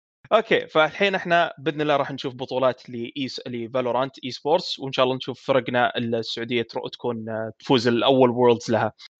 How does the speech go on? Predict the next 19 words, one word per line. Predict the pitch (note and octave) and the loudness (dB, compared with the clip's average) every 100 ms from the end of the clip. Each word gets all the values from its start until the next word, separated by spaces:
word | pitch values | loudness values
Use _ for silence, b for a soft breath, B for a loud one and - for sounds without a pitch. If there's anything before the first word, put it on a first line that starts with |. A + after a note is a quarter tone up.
| B B B D3+ | B B B 0
إن | C3+ | 4
شاء | F3+ | 6
الله | D3+ | 6
يا | D3 | 4
رب. | C#3 - _ _ _ _ _ _ - | 2 -4 _ _ _ _ _ _ 2
آه، | D3 D3 D3 C#3+ | 4 6 6 6
خلينا | G#3 B3 | 4 2
ننتقل | - G3 | -2 2
الحين | D#3+ - F#3+ F#3+ | 2 4 2 2
لآخر | C#3+ C#3 D#3+ - C3+ | 0 4 4 2 -4
فقرة | - D#3 D#3+ D#3+ E3 | -2 0 2 4 4
اللي | - B2+ B2 | 0 -6 -4
هي | C3+ C3 - _ _ - | -4 -4 -6 _ _ 2
Pros | E3+ E3+ D#3 | 4 4 2
أو | C3 | -2
الإيجابيات | C3 F3+ D#3+ D3+ C#3+ C#3 - | -2 -2 4 4 6 2 2
وسلبيات | - B2+ A#2+ A#2+ B2 | -4 -2 0 0 0
للعبة | A#2 G#2+ A2 | -4 -4 -6
Valorant. | G#2+ G2+ G2 - | -8 -8 -10 -14